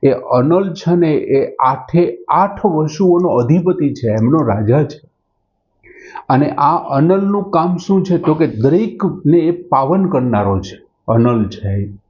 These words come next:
બીજું, સમુદ્રની અંદર પણ રહેલો છે.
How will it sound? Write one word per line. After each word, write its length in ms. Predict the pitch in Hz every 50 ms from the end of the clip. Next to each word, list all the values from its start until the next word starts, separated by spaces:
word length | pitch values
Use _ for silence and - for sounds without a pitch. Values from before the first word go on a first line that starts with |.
| _ _ _ _ _ _ _ _ _ _ _ _ _ _ _ _ - - - - - _ -
બીજું, 320 | 127 151 156 127 180 185
સમુદ્રની 720 | 151 - - 170 147 151 175 180 180 180 170 170 180 175 165
અંદર 260 | 160 165 156 165 160
પણ 220 | 151 156 160 156 143
રહેલો 460 | 156 151 143 151 156 151 147 147 143
છે. 360 | 143 - 147 127 - 98 -